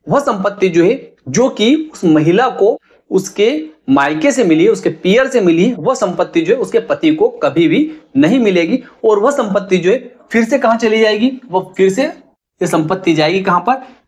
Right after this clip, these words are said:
इस डी के और इस ई के जो वारिस है, कौन है? इस बी के अलावा, जैसे मान लिया जाए कि इसके, इस बी का कोई भाई है,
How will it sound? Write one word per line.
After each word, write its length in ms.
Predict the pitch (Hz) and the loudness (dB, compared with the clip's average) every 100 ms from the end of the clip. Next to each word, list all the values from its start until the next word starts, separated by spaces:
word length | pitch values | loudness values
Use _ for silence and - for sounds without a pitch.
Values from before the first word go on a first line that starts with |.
| 180 | -4
इस 100 | 180 | -2
डी 340 | 147 190 247 | 0 2 2
के 180 | - 214 | 2 0
और 220 | 262 214 | 2 0
इस 380 | 196 233 269 277 - - - | 0 2 2 0 -8 -10 -2
ई 160 | 240 | 0
के 160 | 254 226 | 2 0
जो 140 | 185 262 - - - | 0 -2 -6 -16 -6
वारिस 440 | 123 135 151 143 | -2 0 0 -2
है, 100 | 131 113 - _ - | -2 -6 -10 _ -2
कौन 200 | 196 202 | 0 2
है? 140 | 240 262 _ _ - | 0 -4 _ _ -4
इस 180 | 233 - | -2 0
बी 240 | 139 240 | 0 0
के 100 | 247 | 2
अलावा, 320 | 175 143 123 120 | 0 0 -2 -4
जैसे 220 | 139 190 | -4 -2
मान 180 | 160 165 | -2 0
लिया 140 | 175 | 0
जाए 260 | 165 226 214 | 0 -2 -4
कि 60 | 190 | -6
इसके, 320 | 190 - 233 233 _ _ | -4 -2 -2 -4 _ _
इस 160 | 208 190 | -2 0
बी 200 | 151 196 | 2 0
का 120 | 202 202 | 0 -2
कोई 180 | 190 151 | 0 0
भाई 220 | 143 175 | 0 0
है, 200 | 175 | -2